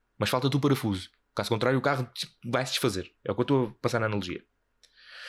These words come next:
E neste, neste contexto, o, o carro aqui que eu estou a fazer na analogia é o conjunto de provas que me foram apresentadas. Prints de conversas. Ah, prints de conversas não. Ah, as tais imagens das escoriações e as alegações dela.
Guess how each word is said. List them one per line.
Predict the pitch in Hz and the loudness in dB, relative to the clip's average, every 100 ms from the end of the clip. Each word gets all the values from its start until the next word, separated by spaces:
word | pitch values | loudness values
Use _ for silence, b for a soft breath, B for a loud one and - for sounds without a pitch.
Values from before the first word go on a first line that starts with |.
| B - | B -2
E | 123 | 2
neste, | 165 - 147 | 2 2 2
neste | 165 160 | 2 4
contexto, | 175 156 165 - B B B - | 4 4 4 2 B B B 4
o, | 135 123 | 4 6
o | 139 | 2
carro | 156 147 | 2 2
aqui | 156 | 2
que | 139 | 2
eu | |
estou | 143 147 | 4 4
a | |
fazer | 147 139 | 4 4
na | 139 | 4
analogia | 139 135 156 - | 4 6 4 4
é | |
o | 139 | 4
conjunto | 143 147 | 6 6
de | 143 | 4
provas | 147 143 | 4 4
que | 147 | 2
me | 139 | 4
foram | 147 | 4
apresentadas. | 127 123 104 85 - - _ _ b b b | 4 2 2 0 -4 -16 _ _ b b b
Prints | - 117 110 | 0 2 2
de | |
conversas. | - 110 135 131 139 135 - - _ _ _ _ _ _ _ | 0 4 4 4 2 0 -4 -12 _ _ _ _ _ _ _
Ah, | 120 | 0
prints | 127 135 | 2 4
de | |
conversas | 139 143 139 | 2 2 2
não. | 123 101 B B - | 2 2 B B 0
Ah, | 113 110 - | 4 4 4
as | 107 | 2
tais | 120 | 2
imagens | 117 117 113 | 4 4 4
das | 113 | 4
escoriações | - 117 117 135 135 139 B B B | 4 4 4 4 2 0 B B B
e | 127 | 2
as | 117 | 4
alegações | 127 127 131 127 | 6 4 4 4
dela. | 113 95 87 | 4 2 -2